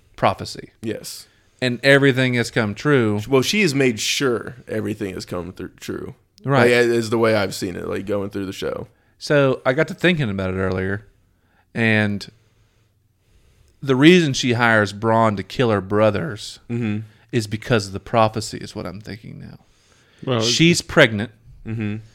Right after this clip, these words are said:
Speaker 1: All of her children are supposed to die, right?
Speaker 2: Mm-hmm. And lay on golden shrouds.
Speaker 1: On golden shrouds.
Speaker 2: But there was only three.
Speaker 1: So to end the prophecy,
Speaker 3: Kill the brothers.
Speaker 1: kill the brothers,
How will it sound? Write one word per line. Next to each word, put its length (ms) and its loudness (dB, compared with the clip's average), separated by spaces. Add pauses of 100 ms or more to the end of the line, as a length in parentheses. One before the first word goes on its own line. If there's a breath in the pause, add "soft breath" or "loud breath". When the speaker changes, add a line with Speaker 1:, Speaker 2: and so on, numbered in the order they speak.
(260 soft breath)
Speaker 1:
All 300 10
of 60 4
her 160 6
children 420 2
are 100 -2
supposed 500 -2
to 60 -10
die, 380 -8 (1000)
right? 300 -2
Speaker 2:
Mm-hmm. 600 -10
And 80 -4
lay 140 2
on 140 0
golden 280 -2
shrouds. 300 -8
Speaker 1:
On 160 -2
golden 280 4
shrouds. 280 2
Speaker 2:
But 160 6
there 80 4
was 120 2
only 220 4
three. 420 -6 (240)
Speaker 1:
So 420 0 (120)
to 300 0
end 540 4 (440)
the 140 -4
prophecy, 800 4 (220)
Speaker 3:
Kill 160 -6
the 60 -8
brothers. 400 -10 (260)
Speaker 1:
kill 280 4
the 100 2
brothers, 520 2